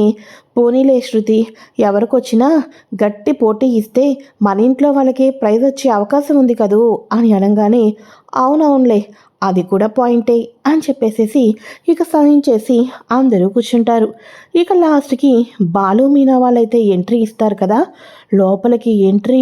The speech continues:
ఎంట్రీ ఇవ్వటంతోనే, "మీరొక్కరే తక్కువయ్యారు అనుకున్నాం, మీరు కూడా వచ్చేసారా?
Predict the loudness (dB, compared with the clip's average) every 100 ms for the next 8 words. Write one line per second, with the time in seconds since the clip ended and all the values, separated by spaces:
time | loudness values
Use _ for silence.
0 | 2 0 0 0 2 0 -2 -2 0 2
1 | 2 0 -4 -20 -10 0 2 2 -2 -2
2 | -2 0 -2 -2 0 2 2 2 2 0
3 | 0 0 2 -2 -8 _ _ _ _ _
4 | _ _ -2 2 2 2 0 0 0 0
5 | -2 0 0 0